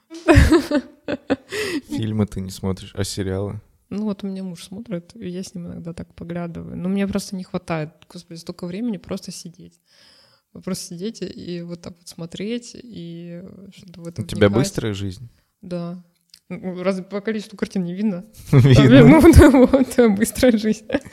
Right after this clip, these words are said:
Speaker 1: <laughs> Да.
Speaker 2: Реально очень серьёзная производительность. Это
Speaker 1: Да.
Speaker 2: впечатляет.
Speaker 1: Спасибо.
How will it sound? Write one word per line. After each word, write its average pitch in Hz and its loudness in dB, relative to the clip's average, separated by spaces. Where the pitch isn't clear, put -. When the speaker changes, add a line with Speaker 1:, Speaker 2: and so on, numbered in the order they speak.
Speaker 1:
<laughs> 330 -6
Да. 208 -12
Speaker 2:
Реально 107 2
очень 98 -4
серьёзная 98 -6
производительность. 98 -10
Это 190 -10
Speaker 1:
Да. 185 -8
Speaker 2:
впечатляет. - -12
Speaker 1:
Спасибо. 190 -12